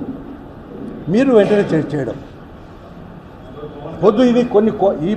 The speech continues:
ప్రపంచంలో కోట్ల మంది భక్తులు ఉన్నారు, వారి విశ్వాసాలని ఈరోజు కూడా దెబ్బతీశారు, వారి యొక్క రాజకీయ స్వార్థం కోసం. చేసింటే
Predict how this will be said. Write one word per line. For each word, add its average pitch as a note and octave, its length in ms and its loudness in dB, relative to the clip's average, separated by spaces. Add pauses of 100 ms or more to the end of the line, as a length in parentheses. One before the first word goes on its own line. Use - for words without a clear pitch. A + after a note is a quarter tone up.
ప్రపంచంలో A#3 640 6 (1300)
కోట్ల B3+ 420 10 (120)
మంది B3 260 8 (1400)
భక్తులు F3+ 380 2
ఉన్నారు, D3+ 260 0 (1040)
వారి D3+ 320 6
విశ్వాసాలని F3+ 720 4 (140)
ఈరోజు D3+ 320 0
కూడా D3+ 160 4 (720)
దెబ్బతీశారు, D3 580 -2 (140)
వారి C3 160 2
యొక్క C3+ 140 -2 (120)
రాజకీయ D#3+ 420 2 (120)
స్వార్థం D#3+ 500 -4
కోసం. - 240 -10 (2250)
చేసింటే B3 340 8